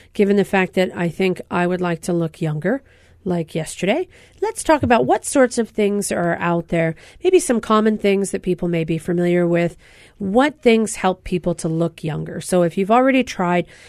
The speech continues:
topical treatments and or various different types of dermatologic treatments, and yet you still find that as you get older, things are going south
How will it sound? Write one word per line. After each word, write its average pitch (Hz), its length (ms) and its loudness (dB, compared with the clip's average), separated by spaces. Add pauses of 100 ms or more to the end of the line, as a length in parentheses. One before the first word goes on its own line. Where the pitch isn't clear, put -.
(120)
topical 202 420 0
treatments 185 560 -2
and 180 360 -2
or 175 340 0
various 185 540 0
different 175 300 -4
types 185 340 -8
of 160 300 -6 (340)
dermatologic 185 720 0
treatments, 170 440 -4
and 170 140 -2
yet 170 160 -4
you 185 120 -6
still 262 440 2
find 196 540 0 (380)
that 185 140 -4
as 226 300 0
you 262 60 -2
get 269 120 4
older, 220 520 4 (440)
things 247 380 2
are - 80 -2
going 131 300 -2
south 160 560 -4